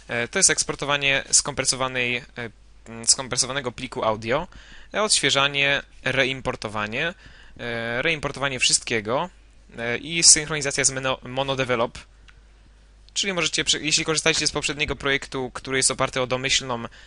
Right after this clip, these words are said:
em, domyślny edytor skryptów Unity, to możecie synchronizować ten projekt, y, znaczy synchroniza-, synchronizować to z projektem monodevelop.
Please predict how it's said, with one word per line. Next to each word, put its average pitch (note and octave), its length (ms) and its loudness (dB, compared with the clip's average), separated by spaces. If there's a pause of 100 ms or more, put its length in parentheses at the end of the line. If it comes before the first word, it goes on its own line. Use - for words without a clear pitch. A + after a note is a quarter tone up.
(260)
em, A2 720 -2
domyślny C3 340 0
edytor B2 260 -4
skryptów - 520 -6
Unity, A#2 580 -6 (380)
to G#3 80 -6
możecie E3 440 4
synchronizować D3 640 6
ten C3 160 -6
projekt, B2+ 460 -2
y, B2 120 -2
znaczy A2+ 220 4
synchroniza-, D#3 600 4
synchronizować C#3+ 720 0
to B2+ 80 0
z - 80 4
projektem B2+ 380 -2
monodevelop. A#2+ 580 -4